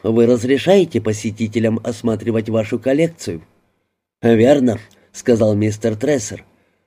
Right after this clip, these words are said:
«Но каждый, кто хочет посмотреть картины,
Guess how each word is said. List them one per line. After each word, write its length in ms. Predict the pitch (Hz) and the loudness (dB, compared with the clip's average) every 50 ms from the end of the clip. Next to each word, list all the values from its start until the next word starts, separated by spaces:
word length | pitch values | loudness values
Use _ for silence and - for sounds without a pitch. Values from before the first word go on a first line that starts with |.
| _ - | _ -6
«Но 280 | - 101 110 113 104 | -2 0 2 2 2
каждый, 440 | 101 104 110 117 120 107 104 127 127 | 2 2 4 4 4 4 4 2 2
кто 220 | - - - 120 117 | 2 2 0 0 2
хочет 360 | - 127 120 - 127 117 - | 2 2 0 0 0 -4 -2
посмотреть 600 | - 127 117 - - 120 113 123 127 127 117 - | 0 -2 0 0 -2 -2 -2 0 2 0 0 2
картины, 640 | 139 135 123 123 - 175 185 165 135 82 76 71 | 0 0 0 0 -2 -2 0 0 0 -2 -4 -6